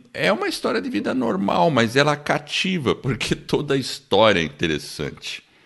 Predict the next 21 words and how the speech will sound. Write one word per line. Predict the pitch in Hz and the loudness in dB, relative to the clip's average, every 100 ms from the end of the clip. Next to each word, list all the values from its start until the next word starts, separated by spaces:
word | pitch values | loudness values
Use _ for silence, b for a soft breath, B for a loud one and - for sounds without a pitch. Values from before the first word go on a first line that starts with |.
| B B B B | B B B B
É | - 113 113 | -2 0 0
interessante, | 135 196 147 - 165 - 71 | 2 2 0 0 -2 -2 -2
inclusive, | 113 107 92 160 233 87 | -2 -2 -2 -2 -2 0
né, | 120 151 | 0 -2
Jefferson, | - 76 - - | -2 -6 -6 -8
eu | 71 | -6
tava | 87 95 92 69 - - - | 0 2 2 0 -2 -20 0
relendo | - 147 107 110 131 90 | 6 6 8 8 8 4
o | 76 | 0
livro, | 95 156 104 - - | 0 0 -2 -6 -10
porque | - - | -16 -4
eu | 80 76 - _ _ _ - | -2 -2 -6 _ _ _ -8
comprei, | 82 73 104 131 - | -6 0 2 4 0
assim | - 294 | -2 -2
que | 294 | 2
lançou | 185 110 - 117 | 4 4 4 2
o | 90 | 4
livro, | 107 123 | 2 2
eu | 135 | 2
comprei. | 160 160 - 64 - - - | 0 0 -2 -4 -8 -18 -20
Porque | - - 98 98 | -16 0 2 2